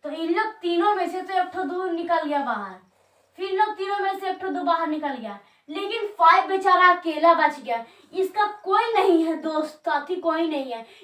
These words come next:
इसी कारण इसको हम लोग क्या करेंगे, ये दोस्त अपना मांग रहा है ना, इसी कारण से इसको हम लोग दोस्त दे देंगे। तो कितना दोस्त देंगे, दो ठो दोस्त देंगे।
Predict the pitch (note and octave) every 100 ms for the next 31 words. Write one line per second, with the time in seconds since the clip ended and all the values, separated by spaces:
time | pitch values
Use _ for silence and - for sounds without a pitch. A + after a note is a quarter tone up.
0 | C#4+ E4 D#4 A4+ G4 D#4+ C#4+ F#4 F4+ C#4+
1 | - F#4 E4+ E4+ E4+ D#4+ F4+ F#4 F#4 F4+
2 | G4 B4+ C5 - _ C4+ F4 G#3+ D4+ G#4
3 | G4+ F4 - D#4+ C#4+ C#4 D4 D4+ C4+ B3+
4 | B3 D#4+ E4+ - _ C4+ - D4+ C#4+ C#4
5 | C#4 C4+ B3+ - C#4 C4+ C4+ B3+ G3+ F#4
6 | G4+ - G#3+ B3+ G#3+ G3+ F#3+ F#3+ - -
7 | D4+ D#4+ E4 E4 G4 C#4+ F#4 G4 F#4+ D#4
8 | F#4+ F#4+ B4 B4+ - - G#3+ G#3 D#4 D#4
9 | D#4 C4 B3+ B3 - A#3 G#3+ F#3+